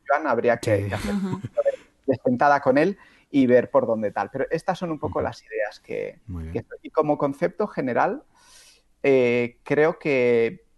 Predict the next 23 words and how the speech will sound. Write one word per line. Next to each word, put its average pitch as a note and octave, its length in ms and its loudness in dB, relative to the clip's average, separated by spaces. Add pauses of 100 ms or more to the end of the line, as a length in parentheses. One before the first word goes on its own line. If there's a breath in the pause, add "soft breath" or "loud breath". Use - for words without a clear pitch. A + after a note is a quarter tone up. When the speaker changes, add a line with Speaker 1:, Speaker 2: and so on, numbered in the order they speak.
(140)
Speaker 1:
lo C3 240 0
que B2+ 120 0
necesito C3+ 1080 -2
es - 340 -4
aparecer, C#3 720 0
lo B2+ 180 2
que B2+ 80 -2
voy C#3+ 140 2
a - 20 2
hacer D3+ 180 -4
un C3+ 60 -4
poco B2+ 200 0
en A#2+ 60 0
la A2 80 2
WordCamp, D#3 680 0
intentar B2+ 400 -2
aparecer B2+ 320 -4
en B2 60 -2
alguna A#2+ 300 -2
meetup, D3+ 320 -2
o C3 40 -10
sea, B2+ 160 -2
que, - 260 2